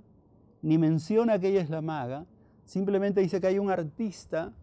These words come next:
con el cual conoció ella París y conoció grandes escritores,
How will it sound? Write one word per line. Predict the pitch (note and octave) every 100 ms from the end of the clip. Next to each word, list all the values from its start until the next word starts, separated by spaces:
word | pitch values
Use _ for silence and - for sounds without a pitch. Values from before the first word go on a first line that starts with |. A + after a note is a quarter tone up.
| - - - - -
con | - C#3+
el | C#3+
cual | C#3 E3 F3 E3+
conoció | D#3+ C#3 C3+ - F3 F3 F3 E3 D#3 D#3
ella | E3+ D#3+
París | C#3 C3 E3+ G#3 - - -
y | -
conoció | - C#3 C3+ E3
grandes | E3 E3+ E3
escritores, | D3 - C#3+ C#3 F3 G3 F#3+ F#3+ F#3+ _